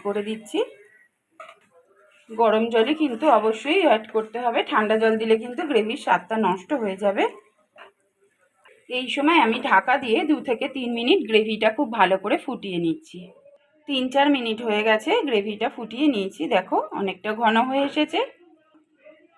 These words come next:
এর থেকে বেশি ঝোলের আর প্রয়োজন নেই। এক টেবিল চামচ ধনেপাতা কুচো এই সময় আমি অ্যাড করে দিচ্ছি। আগেই দিয়ে দিলাম, কারণ ওই ডিমগুলো দেওয়ার পরে তো বেশি নাড়াচাড়া করা যাবে না।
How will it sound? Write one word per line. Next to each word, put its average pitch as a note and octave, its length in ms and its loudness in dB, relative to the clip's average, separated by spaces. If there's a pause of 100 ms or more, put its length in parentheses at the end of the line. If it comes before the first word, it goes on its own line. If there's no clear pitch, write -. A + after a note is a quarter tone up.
(400)
এর G#3+ 200 -2
থেকে A3+ 200 -4
বেশি A3 340 -2
ঝোলের G#3 340 0
আর A#3+ 140 6
প্রয়োজন A3 460 -2
নেই। A3+ 240 -2 (1120)
এক B3 240 -2
টেবিল B3 300 -8
চামচ B3+ 320 0
ধনেপাতা A3+ 460 0
কুচো B3 300 -6
এই B3+ 140 2
সময় G#3 240 -2
আমি A3 200 0
অ্যাড G#3+ 280 2
করে A3+ 180 0
দিচ্ছি। A#3 340 -6 (400)
আগেই A3+ 340 2
দিয়ে D#4 160 2
দিলাম, A3 320 2
কারণ A3 280 2
ওই B3 100 -6
ডিমগুলো A3+ 500 -2
দেওয়ার G#3 260 4
পরে G#3+ 220 2
তো A3 120 -6
বেশি A3 240 -6
নাড়াচাড়া G#3 460 2
করা G#3+ 240 2
যাবে G3+ 280 0
না। G3+ 140 2